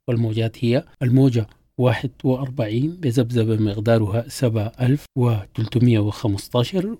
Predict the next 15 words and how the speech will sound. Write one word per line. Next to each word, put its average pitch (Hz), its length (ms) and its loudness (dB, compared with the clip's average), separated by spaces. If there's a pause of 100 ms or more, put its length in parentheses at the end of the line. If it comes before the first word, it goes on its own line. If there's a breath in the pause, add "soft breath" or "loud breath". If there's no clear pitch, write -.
والموجة 120 720 2
خمسة 156 380 -2
وعشرين 147 680 -2
بذبذبة 117 600 0 (140)
مقدارها 113 640 0
حداشر 117 640 -4
ألف 135 360 0
وستمية 113 840 -2
وخمسين. 104 600 -4 (260)
وفي 156 260 2
الفترة 170 400 -2
المسائية 135 800 2
مستمعينا 120 560 0
الكرام 117 380 0
حيجيكم 135 600 -6